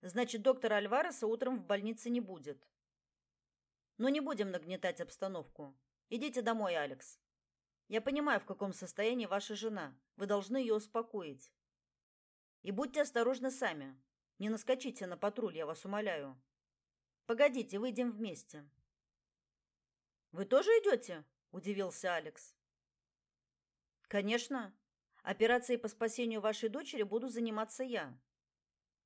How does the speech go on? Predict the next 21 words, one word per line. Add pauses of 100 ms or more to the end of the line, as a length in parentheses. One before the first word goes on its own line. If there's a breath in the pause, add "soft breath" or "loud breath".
(160)
С
нею
ещё
двое
парней, (100)
которых
тоже
надо
переправить
в
безопасное
место. (800 soft breath)
«А
я
большой
мастер
устраивать
людей
в
таких
местах», —